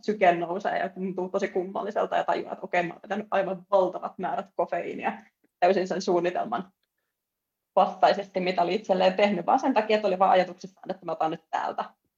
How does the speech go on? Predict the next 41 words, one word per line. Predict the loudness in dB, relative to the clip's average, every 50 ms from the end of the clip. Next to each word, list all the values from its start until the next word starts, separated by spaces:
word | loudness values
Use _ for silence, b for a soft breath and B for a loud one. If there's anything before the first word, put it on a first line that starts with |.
| _ _ -6
Et | -6 -6 -4 -2
siinä | -2 -2 -2
on | 0 4
paljon | 6 6 6 6 2 -2
kaikkea | -4 -4 -4 -4 -4 -4
tollaista, | -2 -2 0 -2 -2 -2 -2
mikä | -2 2 2 2 2 2 0 _ 2
helposti | 2 2 4 2 0 -2 -2 -4
sit | -2 0 4
vaikuttaa | 4 4 4 4 2 -2 0 0 0
sit | 2 0 -2 -4
suoritukseen | -2 0 0 0 0 -2 -4 -8 -6 _ -2 -2 0
tai | 0 -2 -4
siihen | -4 -6 -8 -8 -8
niinku | -8 -8 -6 -6 -6 -6 -8 _ _ _ _ _
ulkona | -4 -2 0 2 4 4 2 4
olemisesta | 2 2 0 0 -2 -6 -4 -4
nauttimiseen, | -4 -2 -4 -6 -6 -8 -12 -12 -10 -10 -6 -4 -4 -2 -2
että | -2 -2 -4
yhtäkkiä | -4 -4 -4 -8 -8 -6 -6 -6
on | -6 -6
sellainen, | -8 -8 -8 -8 -10 -8
niinku, | -8 -10
että | -10 -8 -2 0
alan, | 0 0 0 -4 -8 -8 -4
alan, | -2 0 0 0 -2 -6 -10 -12 -14 _ _ _ _ _ _ _ _ _ _ _ _ _ _ _ _ _ _ _ _ _ _ _ _ _ _ _ _ _ _ _ _ _ _ _ _ _
alan | 2 2 4 4 4
täristä | 6 6 6 6 2 0 -2 -2 0
ja | 2 4 4
kaikkea | 4 2 2 2 2 4 4 4
<laughs> | 6 6
muuta | 6 6 6 6
sen | 6 6 6 6 6
takia | 4 2 4 2 2
vaan, | 4 4 4 2 2
että | 0 0 -2
on | -4 -2
niinku | -4 -2 0 0 0 0
väärässä | 2 2 2 2 0 0 -2 -2
taskussa | 0 0 0 0 -2 -4 -6 -4 -2 -4
ottanut | -4 -4 -6 -8 -10 -10 -12